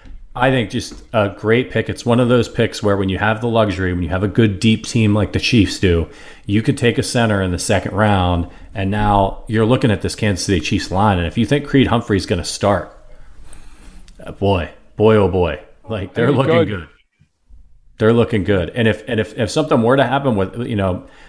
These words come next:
Speaker 1: I think other teams are interested in Mitchell Schwartz, but if Mitchell Schwartz does decide to play and he comes back,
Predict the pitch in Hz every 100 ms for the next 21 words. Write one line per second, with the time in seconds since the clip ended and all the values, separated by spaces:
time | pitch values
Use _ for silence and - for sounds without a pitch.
0 | - 107 104 - 113 104 95 117 101 107
1 | 101 95 101 120 110 95 98 - 101 -
2 | 107 - - - 110 117 - 117 113 -
3 | 98 101 - 117 110 123 117 90 101 101
4 | 135 139 120 135 151 -